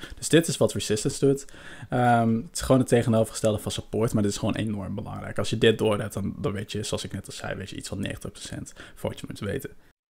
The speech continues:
Nou, voor het volgende segment heb ik dus mijn, eh, greenscreen uitgezet. Zoals, eh,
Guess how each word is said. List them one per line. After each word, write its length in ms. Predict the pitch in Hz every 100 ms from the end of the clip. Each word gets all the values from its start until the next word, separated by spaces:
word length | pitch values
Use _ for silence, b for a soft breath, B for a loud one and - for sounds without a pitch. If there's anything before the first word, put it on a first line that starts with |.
| _ _
Nou, 140 | 139 -
voor 120 | 165
het 160 | 151 -
volgende 380 | - 202 208 185
segment 480 | - 165 147 143 143
heb 140 | 135
ik 100 | 135
dus 220 | 127 131
mijn, 340 | 123 113 113 107
eh, 240 | 104 104
greenscreen 460 | 101 104 104 110 95
uitgezet. 480 | 113 143 143 165 151
Zoals, 320 | 127 123 -
eh, 180 | 127